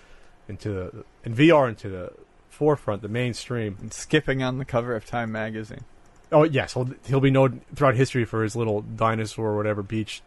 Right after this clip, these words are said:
Speaker 1: thing became a meme. He's only twenty-four, so young prodigy, genius, so he started working on this V R stuff, what, like, four or five years ago?
Speaker 2: Yeah.
Speaker 1: Um, there's, there's been alleged, alleged that the technology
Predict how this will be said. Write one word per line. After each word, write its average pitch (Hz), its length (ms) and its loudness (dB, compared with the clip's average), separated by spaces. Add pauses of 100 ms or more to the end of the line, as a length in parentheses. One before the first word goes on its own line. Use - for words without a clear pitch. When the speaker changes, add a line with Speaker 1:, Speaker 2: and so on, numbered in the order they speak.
Speaker 1:
thing 104 260 -4
became 110 260 -6
a 101 60 -4
meme. 98 280 -8 (540)
He's 135 120 -2
only 262 160 6
twenty-four, 202 760 4 (720)
so 117 320 2
young 139 440 2
prodigy, 135 680 2
genius, 117 460 -4
so - 180 -6
he 104 80 -4
started 113 300 -2
working 110 180 -6
on 107 60 -4
this 95 80 -10
V 107 120 -6
R 104 120 0
stuff, - 220 -4
what, 95 120 -2
like, 104 100 -14
four 113 160 -6
or 101 40 -6
five 104 200 -6
years 104 200 -8
ago? 107 260 -6 (100)
Speaker 2:
Yeah. 110 200 -4 (520)
Speaker 1:
Um, 92 360 -10 (1000)
there's, 120 280 -2
there's 120 260 -4
been 113 180 -4
alleged, 123 760 2 (380)
alleged 131 500 2
that 123 120 2
the - 80 -6
technology 117 800 0